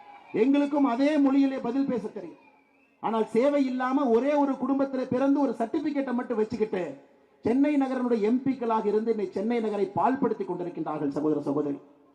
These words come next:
அதனால் உங்களிடம் ஒரே ஒரு வேண்டுகோள், இந்த கடுமையான உழைப்பு நம்முடைய தலைவர்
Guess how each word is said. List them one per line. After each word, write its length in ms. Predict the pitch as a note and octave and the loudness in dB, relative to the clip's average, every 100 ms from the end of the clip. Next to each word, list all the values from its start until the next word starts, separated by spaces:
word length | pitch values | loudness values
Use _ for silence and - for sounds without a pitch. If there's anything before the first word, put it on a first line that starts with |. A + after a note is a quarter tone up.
| _ _ - | _ _ -6
அதனால் 240 | F3 C#4 | 0 2
உங்களிடம் 360 | D4+ C4+ D#4 D4 | 4 2 0 0
ஒரே 240 | B3 F4 | 2 4
ஒரு 160 | E4 C#4+ | 4 2
வேண்டுகோள், 380 | A3+ A3 F#3 - _ _ _ _ _ _ | -2 -6 -12 -20 _ _ _ _ _ _
இந்த 140 | E3+ | -8
கடுமையான 560 | - A3+ D#4 D#4 E4+ F4 | -2 2 4 4 4 4
உழைப்பு 400 | C4 D4 F4 D4 | 4 2 2 0
நம்முடைய 340 | C#4+ B3+ A#3+ | 0 0 -2
தலைவர் 320 | A3+ A3+ G3+ | -4 -4 -4